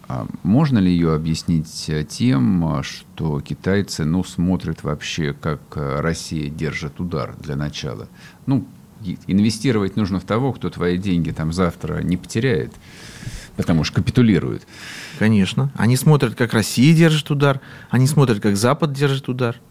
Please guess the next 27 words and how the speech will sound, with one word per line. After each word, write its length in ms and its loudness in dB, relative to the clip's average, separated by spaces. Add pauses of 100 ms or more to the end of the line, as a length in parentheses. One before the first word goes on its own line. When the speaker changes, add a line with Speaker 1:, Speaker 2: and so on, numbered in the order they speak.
Speaker 1:
Ага, 640 0
Speaker 2:
Они, 380 6
Speaker 1:
понятно. 200 6
Speaker 2:
они 200 8
очень 680 2
серьезно 680 2
всматриваются 760 0
в 60 -12
происходящее, 880 0 (560)
но 240 4
они 180 6
не 100 6
могут 340 6
быстро 420 2
принимать 500 0
никаких 480 2
решений. 300 0
Вот 120 4
знаете, 240 4
у 40 2
нас 180 4
был, 420 2 (360)
было 220 4
такое 380 2
какое-то 280 0
эйфорическое 520 2
ощущение, 640 4